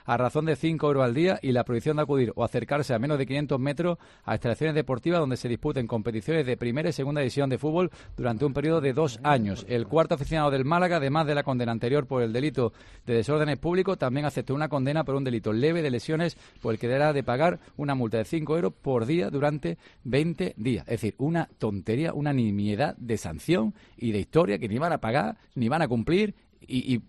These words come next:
se pueden ir a cualquier campo de barrio a montar la, la tangana que montaron allí.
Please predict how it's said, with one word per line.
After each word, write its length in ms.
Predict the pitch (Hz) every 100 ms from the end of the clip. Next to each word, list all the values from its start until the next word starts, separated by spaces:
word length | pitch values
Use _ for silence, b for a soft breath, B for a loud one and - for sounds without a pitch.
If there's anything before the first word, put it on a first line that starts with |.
| -
se 140 | - 135
pueden 180 | 175
ir 60 | 175
a 40 |
cualquier 380 | 131 135 110 175
campo 260 | 127 107 117
de 60 |
barrio 240 | 123 170 208
a 40 |
montar 400 | 151 117 151 147
la, 360 | 139 139 139 123
la 140 | 131
tangana 400 | 131 123 120 202
que 80 | 196
montaron 400 | 123 107 131 123
allí. 120 | 107